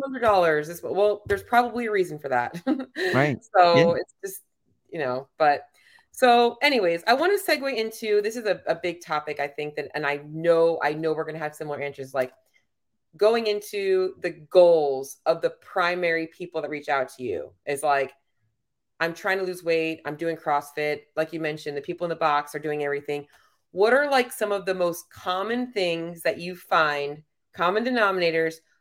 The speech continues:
Speaker 1: amongst these people that reach out to you that need nutrition coaching and they're not seeing results?
Speaker 2: Yeah. The common things that people are looking for signing up for our program are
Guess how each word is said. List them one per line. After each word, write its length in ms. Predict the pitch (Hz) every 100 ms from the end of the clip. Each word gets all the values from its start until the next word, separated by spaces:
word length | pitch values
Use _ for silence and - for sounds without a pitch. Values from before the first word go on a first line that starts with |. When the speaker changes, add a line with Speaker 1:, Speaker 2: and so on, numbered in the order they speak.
| _ 175
Speaker 1:
amongst 400 | 180 175 170 185
these 120 | -
people 260 | 190 170 160
that 100 | 160
reach 180 | 165 180
out 220 | 160 165
to 60 | 165
you 360 | 156 147 147 - _ _
that 340 | 165 156 151 165
need 300 | 170 180 175
nutrition 420 | 185 180 175 180
coaching 600 | 170 160 160 160 151 156
and 100 | 151
they're 100 | 147
not 200 | 147 139 -
seeing 160 | 147
results? 480 | 139 131 82 - - _ _ _ _ _ _ 123
Speaker 2:
Yeah. 240 | 117 107 - _ _ - - - _ _ _ -
The 100 | -
common 340 | - 147 165
things 240 | 147 135 127
that 160 | 117
people 260 | - - 110
are 40 | 104
looking 260 | 107 110
for 220 | 107 107 95
signing 340 | 117 104 104
up 120 | 98
for 100 | -
our 80 | 98
program 540 | - 92 95 92 95 -
are 440 | 104 98 92 85